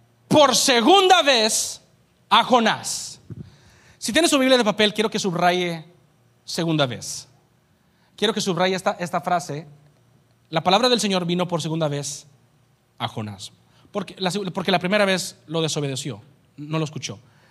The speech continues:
Este, y si está tomando apuntes, quiero que escriba el título del mensaje. Es un, es, esto, man, esto va a ser, esto va a ser una predica muy buena. El título de la predica el día de hoy es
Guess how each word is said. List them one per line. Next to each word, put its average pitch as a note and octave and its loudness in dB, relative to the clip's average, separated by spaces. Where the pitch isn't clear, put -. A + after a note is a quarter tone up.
Este, F3+ -4
y A#3 0
si A3+ 0
está B3+ 2
tomando D4 4
apuntes, B3 0
quiero A#3+ -2
que A#3 -4
escriba A3 -4
el G3+ -4
título G3+ -4
del F3 -2
mensaje. C#3 -4
Es D#3+ -8
un, F#3+ -6
es, D#3 -16
esto, F3 -6
man, D#3+ -4
esto C#3 -10
va D#3+ -8
a - -6
ser, D3 -14
esto D3 -10
va D#3 -8
a - -14
ser D3 -12
una C#3+ -8
predica C#3 -10
muy C#3 -6
buena. A#2 -10
El F#3 -4
título C4+ 0
de A#3+ 4
la G3+ 2
predica G3+ 0
el F#3 -2
día G#3 2
de G3+ -2
hoy F3 -4
es F3+ -4